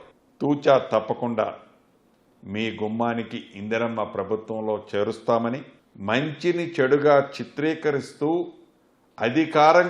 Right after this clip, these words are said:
కోసం, అధికారం వస్తుందని పగటి కలలకంటూ, పగటి వేషాలతో మీ దగ్గరకు వస్తున్నారో అది నమ్మొద్దని,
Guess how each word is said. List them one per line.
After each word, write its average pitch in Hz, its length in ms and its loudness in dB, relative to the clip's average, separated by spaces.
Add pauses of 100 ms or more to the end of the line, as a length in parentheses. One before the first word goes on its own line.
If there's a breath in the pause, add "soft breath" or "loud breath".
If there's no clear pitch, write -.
కోసం, 156 540 0
అధికారం 156 680 2
వస్తుందని 139 640 -4
పగటి 135 540 -2
కలలకంటూ, 147 1040 -2 (100)
పగటి 143 440 -2
వేషాలతో 147 840 0 (180)
మీ 113 180 -2
దగ్గరకు 117 480 2
వస్తున్నారో 117 560 0 (240)
అది 95 220 -4
నమ్మొద్దని, 107 720 -2